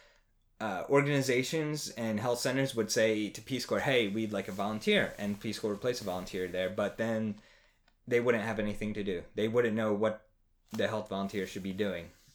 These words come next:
Um, and Peace Corps did train us on a little bit, but it is really, like, what the health center wants to do too. Um, and so luckily in my health center was, um,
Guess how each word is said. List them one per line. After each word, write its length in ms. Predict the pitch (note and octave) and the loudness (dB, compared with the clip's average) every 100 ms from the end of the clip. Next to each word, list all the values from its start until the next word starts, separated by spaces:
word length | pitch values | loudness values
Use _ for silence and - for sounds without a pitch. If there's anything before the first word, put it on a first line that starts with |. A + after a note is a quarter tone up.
| - - | -12 -4
Um, 440 | G#2 G2+ G2 G2+ - | -2 0 0 0 -2
and 180 | C3 C3+ | -2 0
Peace 220 | G#3+ G#3+ | 2 4
Corps 160 | G#3 | 6
did 300 | F#3+ D#3 D#3+ | 6 6 4
train 280 | - D#3+ D3+ | 2 0 0
us 120 | D#3 - | 0 0
on 160 | B2+ | 0
a 60 | A#2 | 2
little 240 | B2 C3+ | 2 4
bit, 240 | C#3 D3+ C3 | 6 6 6
but 140 | G#2+ | 2
it 260 | G#2+ A2 - | 2 0 -4
is 360 | G#2+ C3+ A#2+ A2 | 2 2 4 4
really, 260 | A#2 A2 | 4 4
like, 220 | G#2 G2 - | 2 0 0
what 220 | G#2 - | -2 -2
the 80 | G2+ | -2
health 160 | G#2+ | -2
center 280 | - F#2 F#2 | -4 -4 -6
wants 240 | F2 F#2 - | -6 -10 -8
to 100 | F2+ | -10
do 140 | F2 | -10
too. 340 | F2 - E2+ F2+ - - - | -10 -10 -10 -12 -20 -20 -6
Um, 360 | A2+ A2 A2 G#2+ | 0 2 2 0
and 200 | - A#2+ | -2 -2
so 520 | A#2 B2+ A#2 A2+ G#2 - - - _ _ _ - | 0 4 4 4 2 -2 -18 -20 _ _ _ 0
luckily 720 | C#3+ C#3+ E3 D3+ D#3 D3 - | 4 4 6 6 6 4 2
in 140 | A#2+ | 0
my 200 | A#2 A#2 | 2 2
health 200 | B2 A2 | 0 0
center 300 | - A#2+ A#2+ | 0 0 0
was, 280 | A2+ G#2+ G2+ | 0 0 -2
um, 800 | F#2+ G2+ G2 F#2+ F#2+ F#2 F2+ E2+ | -4 -2 -2 -2 -4 -6 -8 -12